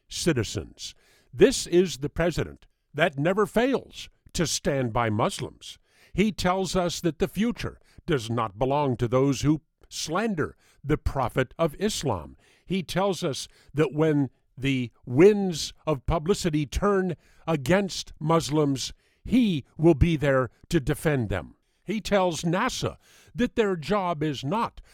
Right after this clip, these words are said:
to make the American taxpayers feel good about the money that they are spending on their space program.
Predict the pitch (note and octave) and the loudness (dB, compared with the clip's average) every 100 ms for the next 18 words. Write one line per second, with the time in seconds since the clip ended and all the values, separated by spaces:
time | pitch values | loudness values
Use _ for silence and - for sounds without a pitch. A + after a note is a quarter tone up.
0 | - - F#3 E3 - D#3 C#3 C#3 C3 A#2 | -4 2 4 4 0 0 2 2 0 0
1 | B2 G#2+ D#3+ G3 - - E3 A#2+ E2+ - | -2 -2 -4 -6 -8 -6 -4 -4 -6 -10
2 | - _ - C#4 B3+ G3+ C#3 A3+ F3+ C#3 | -18 _ -4 2 2 2 2 2 2 0
3 | B2+ - A#2 D3 C#3 G2+ A2 - C3 A2+ | -4 -4 0 2 0 0 -4 -4 -4 -2
4 | G#2 - D3+ B2 A#2+ A2 G2+ F#2+ F2+ - | -4 -6 -4 -4 -4 -4 -4 -4 -6 -6
5 | F#3 A3 - - D3 B2 C#3 B2+ | -4 -4 -6 -2 -2 0 0 0